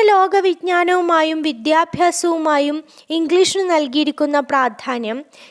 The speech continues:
ഇംഗ്ലീഷ് സ്വാധീനം വർദ്ധിപ്പിക്കുകയേ ഉള്ളൂ. ഭാഷയുടെ ഉച്ചാരണത്തിൽ വന്നു ചേർന്നിട്ടുള്ള ആംഗലേയ ഉച്ചാരണ ചുവ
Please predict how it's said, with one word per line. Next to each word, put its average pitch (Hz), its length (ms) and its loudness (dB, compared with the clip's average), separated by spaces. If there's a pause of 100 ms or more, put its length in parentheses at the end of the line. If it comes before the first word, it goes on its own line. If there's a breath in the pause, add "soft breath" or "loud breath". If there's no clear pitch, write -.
ഇംഗ്ലീഷ് 359 480 2
സ്വാധീനം 269 880 0
വർദ്ധിപ്പിക്കുകയേ 262 920 -2
ഉള്ളൂ. 170 440 -4 (840 soft breath)
ഭാഷയുടെ 339 880 2 (100)
ഉച്ചാരണത്തിൽ 370 840 0
വന്നു 330 260 0
ചേർന്നിട്ടുള്ള 285 880 0 (360 loud breath)
ആംഗലേയ 339 760 4
ഉച്ചാരണ 294 640 0
ചുവ 285 340 -2